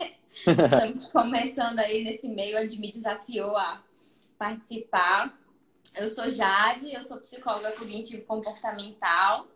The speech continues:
Speaker 2: né? Atuo na clínica já há mais de cinco anos e tenho ênfase na abordagem cognitivo-comportamental com adolescentes,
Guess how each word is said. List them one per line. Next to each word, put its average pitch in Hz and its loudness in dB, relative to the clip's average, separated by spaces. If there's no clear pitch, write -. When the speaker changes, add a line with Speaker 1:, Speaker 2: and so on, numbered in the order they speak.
Speaker 2:
né? 202 -12
Atuo 226 -8
na 220 -4
clínica 220 -8
já 190 -2
há 190 -10
mais 196 -4
de - -18
cinco 220 -10
anos 196 -10
e 208 -6
tenho 254 4
ênfase 277 2
na 226 4
abordagem 233 2
cognitivo-comportamental 226 -4
com 254 -4
adolescentes, 240 -6